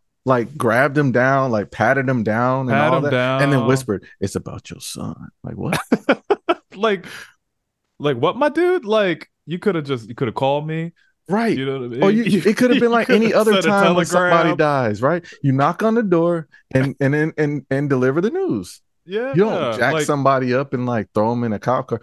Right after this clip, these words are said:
Speaker 1: So anyway, that,
Speaker 2: I
Speaker 1: that was, like, a plot issue for me, but I
Speaker 2: Yeah,
Speaker 1: just didn't
Speaker 2: I
Speaker 1: like the scene. I didn't like it.
Speaker 2: I, I get that there,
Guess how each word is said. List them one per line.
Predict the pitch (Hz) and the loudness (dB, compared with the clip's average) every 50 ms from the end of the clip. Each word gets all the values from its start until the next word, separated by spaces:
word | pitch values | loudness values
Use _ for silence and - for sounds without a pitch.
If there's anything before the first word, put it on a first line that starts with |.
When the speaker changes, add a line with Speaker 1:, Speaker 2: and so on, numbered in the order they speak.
| - - - - | -12 -18 -8 0
Speaker 1:
So | - 170 | 2 2
anyway, | 170 160 147 123 110 | 2 2 2 0 0
that, | 107 156 208 | 2 2 2
Speaker 2:
I | 233 | 2
Speaker 1:
that | - 185 214 | 2 0 0
was, | 214 180 | 2 0
like, | 165 - | 0 -2
a | 113 | -4
plot | - - - - 117 131 - - | -6 -4 -2 0 0 0 0 -2
issue | 131 120 - - 127 123 120 120 113 | -6 -6 -6 -4 -4 -4 -4 -4 -6
for | - 110 | -6 -4
me, | 101 104 113 120 | -2 -2 -2 -2
but | 101 101 95 - | -2 -2 -2 -2
I | |
Speaker 2:
Yeah, | 202 247 233 233 | -2 -2 -2 -2
Speaker 1:
just | 226 - - | -2 -2 -2
didn't | 185 160 | -2 0
Speaker 2:
I | 127 127 | 0 0
Speaker 1:
like | 127 | -2
the | - 101 | -2 -6
scene. | - - 104 95 95 92 95 - | -6 -6 -6 -6 -6 -8 -10 -8
I | - 110 | -6 -4
didn't | 110 110 95 | -4 -4 -4
like | 90 92 87 - | -6 -8 -8 -10
it. | 90 - | -6 -4
Speaker 2:
I, | - 107 196 185 - - _ _ | -2 -4 -4 -6 -12 -20 _ _
I | 165 185 185 | -6 -4 -4
get | 165 - 226 240 240 240 | -4 -4 -4 -4 -4 -4
that | - 214 202 165 | -6 -6 -6 -4
there, | - 170 156 147 135 | -4 -2 -2 -2 -4